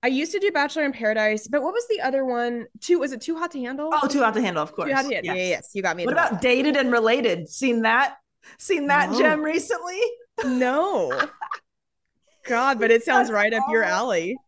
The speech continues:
Speaker 2: It's all I watch, you guys. It's so funny. People just don't expect that, like, the only thing I really watch is, like, dating and reality type shows now.
Speaker 1: Right.
Speaker 2: It's so, so juicy. I love it.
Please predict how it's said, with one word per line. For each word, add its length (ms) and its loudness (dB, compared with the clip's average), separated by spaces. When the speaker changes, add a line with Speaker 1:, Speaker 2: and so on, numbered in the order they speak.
Speaker 2:
It's 160 -10
all 260 2
I 120 0
watch, 340 -2
you 80 -10
guys. 180 -4
It's 180 -8
so 220 2
funny. 300 -2
People 320 -6
just 180 -2
don't 160 -2
expect 460 -4
that, 160 0
like, 260 -2
the 240 -6
only 300 0
thing 180 -4
I 60 0
really 260 0
watch 340 0
is, 200 -10
like, 360 -4
dating 580 -4
and 240 -6
reality 680 -6
type 240 -8
shows 320 -10
now. 280 -10
Speaker 1:
Right. 420 -8
Speaker 2:
It's 180 -10
so, 380 -10
so 280 -10
juicy. 500 -14
I 60 -20
love 200 -14
it. 100 -16